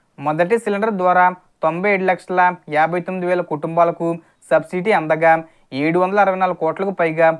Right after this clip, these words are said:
డబ్బులు జమ చేయబడ్డాయి. రెండో సిలిండర్ కోసం తొంభై మూడు లక్షల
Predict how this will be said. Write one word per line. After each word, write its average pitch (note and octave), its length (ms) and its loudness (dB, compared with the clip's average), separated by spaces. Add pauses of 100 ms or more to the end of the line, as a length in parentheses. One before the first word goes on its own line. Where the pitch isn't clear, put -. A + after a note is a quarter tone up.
(160)
డబ్బులు D#3+ 340 0
జమ D3 160 -4 (100)
చేయబడ్డాయి. B2+ 640 -6 (520)
రెండో F3 260 0 (100)
సిలిండర్ A3 380 -4
కోసం G3 260 0 (400)
తొంభై F#3 320 2
మూడు G3 240 0
లక్షల G3 280 0